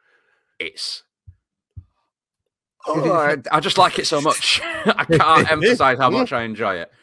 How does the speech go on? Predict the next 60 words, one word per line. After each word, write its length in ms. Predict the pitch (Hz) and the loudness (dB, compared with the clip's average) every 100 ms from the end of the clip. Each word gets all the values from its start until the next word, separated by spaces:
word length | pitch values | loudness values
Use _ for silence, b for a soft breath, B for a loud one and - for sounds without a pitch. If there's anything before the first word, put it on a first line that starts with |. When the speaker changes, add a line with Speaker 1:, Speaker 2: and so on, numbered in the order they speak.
| b b b | b b b
Speaker 1:
I 40 | |
don't 80 | 107 | -2
Speaker 2:
Is 60 | 160 | -2
it 40 | |
Speaker 1:
give 40 | 170 | -2
Speaker 2:
the 40 | |
Speaker 1:
a 40 | 123 | 0
Speaker 2:
same 180 | 202 | -2
kind 140 | 185 196 | 0 0
Speaker 1:
fuck. 60 | 180 | -2
Speaker 2:
of 60 | |
style 320 | - 196 180 | 0 0 2
as 100 | 143 | 0
the 100 | 120 | 0
old 200 | 120 104 | 0 0
ones? 480 | 101 95 90 104 - _ _ _ _ _ _ _ - | -2 -6 -8 -16 -20 _ _ _ _ _ _ _ -12
Speaker 1:
I 60 | 170 | -8
mean, 340 | 175 123 87 _ _ | -8 -8 -12 _ _
basically, 360 | - 170 - 92 | -12 -12 -12 -10
yeah. 240 | 135 107 80 _ _ | -6 -6 -8 _ _
You 80 | - | -20
can 120 | - | -14
go 120 | 127 120 | -8 -4
around 260 | 110 113 | -4 -4
catching 380 | 110 127 - 107 | -8 -14 -14 -18
stuff. 420 | 92 76 78 - _ _ - | -16 -16 -18 -20 _ _ -6
Speaker 2:
Oh, 60 | |
that's 160 | 120 143 | -4 -2
cool. 160 | - 143 | 0 2
Speaker 1:
And 80 | 160 | 2
Speaker 2:
That's 160 | 151 - | 0 -4
the 80 | 135 | -6
good. 180 | 139 139 147 | -6 -8 -6
They 180 | 160 | -2
went 160 | 156 175 | 0 0
away 220 | 139 131 | 0 0
from 180 | 156 170 | -2 -4
that 180 | 165 - | -6 -6
too 160 | 165 | -6
much 320 | 156 156 156 170 | -4 -4 -6 -6
at 100 | 135 | -6
one 220 | 107 98 | -6 -8
point. 440 | 101 92 92 - - | -10 -12 -12 -18 -16
Speaker 1:
And 100 | 101 | -12
Speaker 2:
I 40 | |
Speaker 1:
that, 40 | 113 | -10
Speaker 2:
didn't 140 | 113 | -6
Speaker 1:
and 80 | 113 | -6
Speaker 2:
like 60 | 113 | -4
Speaker 1:
you 60 | 123 | -8
Speaker 2:
it. 40 | |
Speaker 1:
can 140 | 104 90 | -10 -14
see 520 | - - - 139 165 | -12 -10 -8 -8 -10
them 140 | 147 147 | -8 -6
all. 420 | 143 139 143 135 b b | -6 -6 -8 -10 b b
They're 160 | 92 92 | -12 -10
all 260 | 85 78 | -10 -8
Speaker 2:
Oh, 120 | - - | -4 -2
Speaker 1:
there. 380 | - 370 359 | -2 -2 -4
Speaker 2:
wow. 60 | - | -6